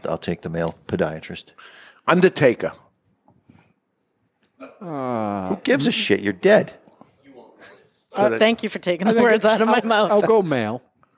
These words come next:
Speaker 2: Rather than a male.
Speaker 3: Yeah.
Speaker 1: Yeah, I don't,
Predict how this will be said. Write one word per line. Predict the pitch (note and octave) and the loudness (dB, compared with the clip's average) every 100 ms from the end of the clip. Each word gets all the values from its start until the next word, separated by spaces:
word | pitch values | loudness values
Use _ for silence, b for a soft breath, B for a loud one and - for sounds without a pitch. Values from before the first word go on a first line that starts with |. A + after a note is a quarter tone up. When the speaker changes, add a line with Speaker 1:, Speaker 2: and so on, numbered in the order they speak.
| _ _ _ _ | _ _ _ _
Speaker 2:
Rather | F#2+ G2+ | -6 -6
than | G2+ | -8
a | |
male. | G#2 G2+ D#2+ - _ | -10 -10 -10 -16 _
Speaker 3:
Yeah. | B2 A#2 _ _ _ _ _ _ _ - D3 D3 C#3+ C#3 C#3+ - _ _ _ _ _ - | -12 -12 _ _ _ _ _ _ _ -20 -20 -20 -20 -20 -20 -20 _ _ _ _ _ -12
Speaker 1:
Yeah, | G#2+ F3+ - A#3+ - | -4 -4 0 -2 2
I | A#2 A#2 | 2 2
don't, | A2+ G3 | 0 -2